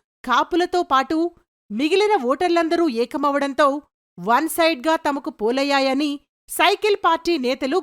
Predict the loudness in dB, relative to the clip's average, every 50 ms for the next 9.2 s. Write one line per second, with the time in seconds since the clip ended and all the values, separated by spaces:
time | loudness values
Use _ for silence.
0 | -2 -6 -8 -6 _ -4 -2 -2 -2 -2 -2 -6 -8 -6 -6 -4 0 2 2 2
1 | 2 0 -2 -6 _ _ _ _ _ -10 -4 -4 -4 -4 -4 -8 -8 -8 -4 -2
2 | -2 -2 -2 -2 -6 -4 -4 -4 -2 -2 -2 -4 -4 -6 -2 0 0 0 2 2
3 | 2 2 2 0 -2 _ _ _ _ _ -4 -2 0 2 2 2 2 2 0 -2
4 | -2 -4 -2 -2 -4 -2 0 0 -2 0 -2 -4 -4 -4 -6 -10 _ _ _ _
5 | _ 0 2 4 4 4 4 4 2 2 0 -2 -2 -2 0 0 0 -2 -4 -6
6 | -6 -6 -6 -6 -2 0 0 2 2 0 -2 -2 -6 -8 _ _ _ _ _ -2
7 | -2 0 0 0 -2 -2 -2 0 0 0 0 -2 -4 -4 -6 -4 -2 -2 -2 -2
8 | -2 -2 -2 -2 -2 -2 -2 -2 -2 -2 -4 -6 -6 -6 -6 -6 -4 -2 -2 0
9 | 0 0 0 -2